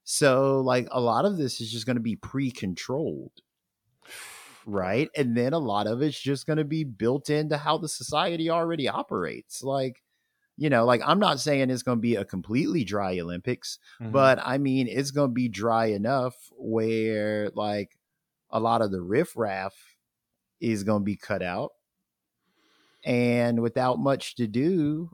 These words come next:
Speaker 1: like, you know, between games, outside of, like, you know, just chill around, sober,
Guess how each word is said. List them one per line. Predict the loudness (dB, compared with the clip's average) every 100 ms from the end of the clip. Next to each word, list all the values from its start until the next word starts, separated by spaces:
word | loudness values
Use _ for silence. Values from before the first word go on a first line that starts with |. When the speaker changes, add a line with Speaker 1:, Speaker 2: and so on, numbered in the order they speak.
| _ _ _
Speaker 1:
like, | -4 0 2 0
you | 0
know, | 0
between | -2 -4 -2 0 0
games, | 0 0 0 -2 -4 -6
outside | -6 -6 -4 -4 -2 0
of, | -2 -2 -2
like, | -2 -4
you | -4
know, | -4
just | -4 -6 -10 -18 _
chill | -8 -4 -2 0
around, | -2 -2 -2 -2 -4 -6 -12 _ -12
sober, | -10 -4 0 2 4 2 -2 -6